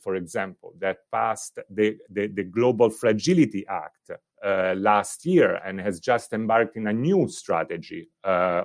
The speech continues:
on, on fragility. Uh, China, with all the, um, Belt and Road Initiative and all its investments in infrastructure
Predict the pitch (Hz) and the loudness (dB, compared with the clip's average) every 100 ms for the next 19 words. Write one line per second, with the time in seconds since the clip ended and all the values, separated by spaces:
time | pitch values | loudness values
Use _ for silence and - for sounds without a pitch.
0 | - 98 95 92 90 - - 98 95 - | 0 2 2 0 -6 -12 -6 -4 -2 0
1 | 92 85 98 87 - 80 - _ - - | 0 2 0 0 -6 -14 -16 _ -20 -20
2 | - _ 107 101 101 98 - _ _ - | -20 _ 0 4 4 2 -2 _ _ -6
3 | - 180 185 127 90 87 - _ - 98 | 2 4 4 2 -4 -8 -14 _ -18 -16
4 | 98 95 110 107 - _ 143 151 160 160 | -10 2 2 2 -4 _ 4 6 8 6
5 | 135 101 123 131 135 - - 113 113 110 | 4 2 4 6 4 -2 -4 0 2 2
6 | 110 92 123 135 123 120 120 147 180 131 | 0 2 4 4 4 0 2 4 6 6
7 | 104 95 - 87 92 92 101 - - 185 | 2 0 -6 -6 -6 -4 -6 -8 2 6
8 | 196 180 143 - - - 127 120 113 135 | 8 8 6 4 -6 -8 -4 -4 2 4
9 | 131 - 110 98 - 104 107 104 101 - | 4 -2 -6 -6 -6 -2 -2 0 -2 -2
10 | - 127 127 - 95 85 | 0 2 2 -4 -8 -8